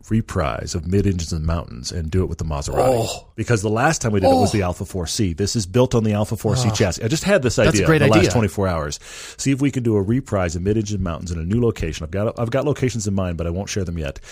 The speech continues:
Speaker 1: But do a reprise
Speaker 2: Interesting.
Speaker 1: and have that car. So it would be an upper level. Now, it would be much more of an exotics film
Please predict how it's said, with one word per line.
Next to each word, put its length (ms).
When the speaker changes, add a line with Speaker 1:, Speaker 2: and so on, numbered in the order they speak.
Speaker 1:
But 160
do 140
a 20
reprise 480
Speaker 2:
Interesting. 540
Speaker 1:
and 180
have 320
that 220
car. 120
So 120
it 20
would 100
be 120
an 480
upper 240
level. 240
Now, 220
it 20
would 140
be 120
much 260
more 220
of 80
an 140
exotics 500
film 480